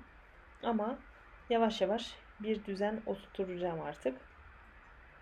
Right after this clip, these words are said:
İnanır mısınız, daha iki kurabiye tarifi montajlanmayı bekliyor. Neredeyse üç ay oldu çekim yapalı. Onları bile daha, e, montajını yapamadım yani. Eğer yetiştirebilirsem bu hafta sonuna onları da paylaşmayı düşünüyorum.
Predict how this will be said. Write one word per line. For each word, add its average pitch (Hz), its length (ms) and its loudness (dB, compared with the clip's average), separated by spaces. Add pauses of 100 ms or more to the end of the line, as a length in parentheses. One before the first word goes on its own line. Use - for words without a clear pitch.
(840)
İnanır 214 320 2
mısınız, 220 460 -2
daha 202 200 0
iki 214 340 -6
kurabiye 190 500 0
tarifi 180 400 -2
montajlanmayı 190 840 0
bekliyor. 180 360 -4
Neredeyse 185 460 0
üç - 300 -6
ay 170 180 0
oldu 160 360 -2 (140)
çekim 190 320 -4
yapalı. 180 440 -2 (680)
Onları 208 400 4
bile 220 220 0
daha, 208 240 0 (320)
e, 175 300 6
montajını 202 500 0
yapamadım 165 640 -2
yani. 175 300 -6 (680)
Eğer 202 360 8 (460)
yetiştirebilirsem 220 920 2
bu 214 80 6
hafta 196 240 4
sonuna 190 340 -2
onları 196 400 2
da 165 100 0
paylaşmayı 226 560 -2
düşünüyorum. 208 680 -2